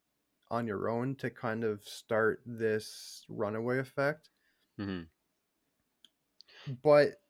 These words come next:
Speaker 1: as soon as you start reading about how there's a limit of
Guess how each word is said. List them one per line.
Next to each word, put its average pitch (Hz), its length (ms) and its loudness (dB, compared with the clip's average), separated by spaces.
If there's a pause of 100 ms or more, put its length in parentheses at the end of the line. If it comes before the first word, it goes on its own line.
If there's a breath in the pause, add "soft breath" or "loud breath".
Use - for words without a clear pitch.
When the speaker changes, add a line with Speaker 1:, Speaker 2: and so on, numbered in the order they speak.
(260)
Speaker 1:
as 139 160 4
soon 147 160 4
as 135 220 2
you 127 100 2
start 127 320 0
reading 123 340 2
about 113 320 0
how 113 200 2
there's 104 480 -2 (160)
a 113 80 0
limit 113 420 -2
of 104 180 -4